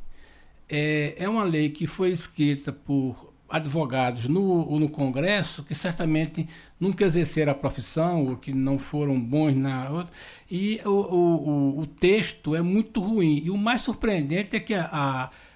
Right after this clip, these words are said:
a revisão da pre-, da Secretaria da, do Ministério da Justiça, da Secretaria de Governo, deixou passar isso. É, tem alguma chance de melhorar e, por exemplo, de resolver problemas como esse Igor tava falando? Porque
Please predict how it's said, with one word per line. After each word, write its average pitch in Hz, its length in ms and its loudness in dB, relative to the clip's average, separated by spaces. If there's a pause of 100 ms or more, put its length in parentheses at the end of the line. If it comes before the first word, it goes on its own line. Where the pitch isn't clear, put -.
a - 60 -8
revisão 170 680 0
da 151 120 0
pre-, 147 240 0
da 127 480 -2
Secretaria 131 680 -2
da, 117 340 -8 (220)
do 135 80 0
Ministério 135 480 0
da 127 100 -2
Justiça, 135 540 -4
da 120 60 -14
Secretaria 135 360 -6
de 123 60 -6
Governo, 139 580 0 (320)
deixou 175 440 2
passar 180 560 -2
isso. 127 360 0 (460)
É, 175 400 0 (120)
tem 330 200 6
alguma 214 340 4
chance 196 420 2
de 175 80 2
melhorar 175 580 4
e, 156 60 2
por 151 160 0
exemplo, 139 240 2
de 147 80 0
resolver 165 360 4
problemas 156 580 -2
como 151 260 0
esse 147 300 0
Igor 143 180 -2
tava 131 240 -6
falando? 170 500 -4
Porque 196 460 -6